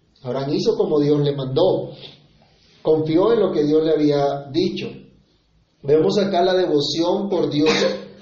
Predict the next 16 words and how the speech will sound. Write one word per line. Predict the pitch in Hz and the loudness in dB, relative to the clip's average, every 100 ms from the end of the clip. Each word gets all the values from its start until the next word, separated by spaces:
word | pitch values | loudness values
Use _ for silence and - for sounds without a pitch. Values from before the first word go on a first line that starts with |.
| - | -10
al | 147 147 | -4 -4
punto | 170 175 175 | -2 -2 0
de | 196 | 0
ofrecer | 180 165 147 170 175 | 0 0 -2 -2 -2
adoración | 185 185 156 143 165 170 180 - 151 | 0 0 0 -2 -2 -2 -2 -6 -4
a | 147 | -2
Dios | 151 170 180 - - | 2 2 0 -4 -4
tal | 175 233 240 - - _ _ _ _ | -2 -4 -6 -14 -20 _ _ _ _
como | - 147 143 | -2 0 2
Dios | 147 160 | 2 2
lo | 165 | 0
demanda, | 165 143 147 147 151 156 - - - | -2 -2 -2 -2 -4 -6 -10 -20 -18
sin | - 147 | -6 -2
objetar | 147 143 143 - 151 170 - 160 | -2 -2 -4 -4 -2 -2 -4 -4
absolutamente | 160 156 135 135 143 147 143 147 147 147 151 151 - | -6 -6 -6 -4 -4 -4 -2 -2 -2 -2 -2 -4 -10
nada. | 120 123 131 131 - - | -10 -6 -4 -4 -8 -14